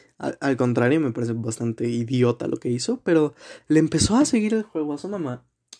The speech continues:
y a nuestras espaldas empezaron a difamarnos. De hecho, eh, contaban historias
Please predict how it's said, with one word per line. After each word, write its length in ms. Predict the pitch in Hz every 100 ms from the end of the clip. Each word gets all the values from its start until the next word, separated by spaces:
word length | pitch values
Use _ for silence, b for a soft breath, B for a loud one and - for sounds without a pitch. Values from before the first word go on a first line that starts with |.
| _
y 720 | 143 143 139 135 131 131 127 _ _ _
a 100 | -
nuestras 420 | 139 139 - 143 139
espaldas 600 | 143 240 196 131 170 - b b b b b
empezaron 600 | - 151 151 143 147 143 143
a 80 |
difamarnos. 1080 | 131 131 190 208 185 180 175 175 180 - - -
De 140 | 139
hecho, 400 | 123 147 135 120
eh, 400 | 135 120 113 - _ -
contaban 440 | 120 113 131 151
historias 760 | 123 - 156 151 123 - -